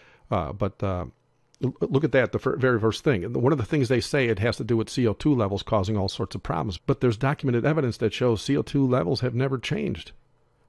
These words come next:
They're the same as they were back in nineteen ten. Uh, but there are also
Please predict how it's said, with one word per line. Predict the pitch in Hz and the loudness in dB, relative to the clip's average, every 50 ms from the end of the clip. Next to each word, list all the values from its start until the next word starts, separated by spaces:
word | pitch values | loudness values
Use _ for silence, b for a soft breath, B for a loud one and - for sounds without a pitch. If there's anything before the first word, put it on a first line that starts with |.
| _ _ | _ _
They're | 117 131 | 2 4
the | 135 127 110 | 4 4 2
same | - - 175 165 156 | 0 0 2 2 2
as | 139 - | 4 4
they | 147 139 | 4 2
were | 131 143 151 139 | 4 2 0 0
back | 123 127 123 - | 0 0 0 0
in | 151 131 | 0 0
nineteen | 127 127 117 - 139 131 127 | 0 0 0 0 0 0 0
ten. | 117 - 151 170 127 87 - - _ _ _ | 0 0 0 0 0 -4 -6 -10 _ _ _
Uh, | - 98 - - - | -4 -4 -2 -4 -2
but | 95 104 101 | -2 -2 0
there | - 104 110 | 0 2 2
are | 120 131 135 | 2 4 4
also | 123 127 139 127 - - 110 101 101 - - | 4 4 4 2 0 0 0 0 -2 -2 -6